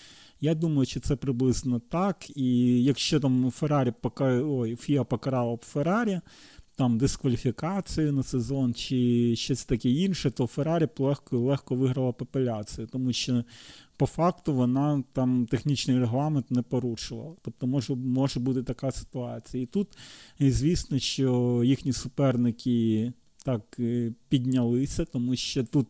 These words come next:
мова ще не лише про друге місце у Кубку конструкторів, а про призові кошти. І в першу чергу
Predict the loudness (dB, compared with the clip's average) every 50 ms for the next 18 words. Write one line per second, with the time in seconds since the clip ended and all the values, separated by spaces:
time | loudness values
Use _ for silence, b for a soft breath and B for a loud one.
0 | 0 0 0 2 2 0 0 0 0 0 -2 -2 -4 -4 -2 0 0 0 -2 -2
1 | -2 -2 -2 -2 -2 -4 -6 -6 -4 -2 -2 -2 -2 -2 -2 0 0 0 0 -2
2 | -4 -6 -6 -4 -2 0 0 0 -2 -4 B B B B B B B B B B
3 | -2 -2 0 0 0 -2 0 -2 -2 -2 -2 0 0 0 0 -2 -4 -4 -4 -2
4 | -2 -4 -4 -2 0 0 2 2 2 2 2 0 0 0 0 0 0 0 0 0
5 | -2 -2 -4 -4 -4 -4 -4 -4 -6 -10 -10 -8 -4 0 0 2 2 2 2 0
6 | -2 -6 -4 0 2 2 2 2 -2 -4 -2 0 2 2 2 2 2 0 0 -2